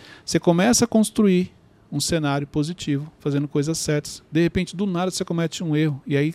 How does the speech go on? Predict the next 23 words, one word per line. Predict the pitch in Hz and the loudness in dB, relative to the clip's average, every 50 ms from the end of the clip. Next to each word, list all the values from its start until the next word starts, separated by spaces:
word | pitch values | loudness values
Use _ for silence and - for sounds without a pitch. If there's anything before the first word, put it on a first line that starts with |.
| _ - | _ -6
como | - 165 156 | -4 -4 -2
se | - | 0
você | 160 147 - 160 | -2 -2 0 0
voltasse | 143 147 151 147 - - 151 156 151 - 175 | 2 2 2 2 4 4 2 2 2 0 -2
ao | 160 | -4
zero | 143 151 147 143 | -2 -2 -4 -4
de | 139 156 | -4 -6
novo. | 151 127 110 113 - - _ _ _ _ _ _ _ _ _ - - _ _ - | -8 -8 -10 -12 -14 -20 _ _ _ _ _ _ _ _ _ -20 -20 _ _ -4
E | 131 135 | -2 -2
esse | 139 - - 160 | -2 -2 -4 -6
é | |
um | 170 160 | -6 -6
ciclo, | - - - 151 131 - 127 | -6 -6 -6 -6 -6 -6 -6
é | 123 | -6
um | |
padrão | 123 - 156 156 147 139 139 139 | -4 -2 -4 -2 -2 -2 -4 -4
que | - - | -4 -2
vai | 151 147 | -4 -4
se | 147 - 156 | -2 -2 -4
repetir | 160 156 156 151 - 160 | -6 -6 -8 -10 -6 -6
na | 151 151 | -6 -6
sua | - - 196 | -6 -6 -8
vida. | 190 175 139 127 - | -6 -6 -8 -10 -10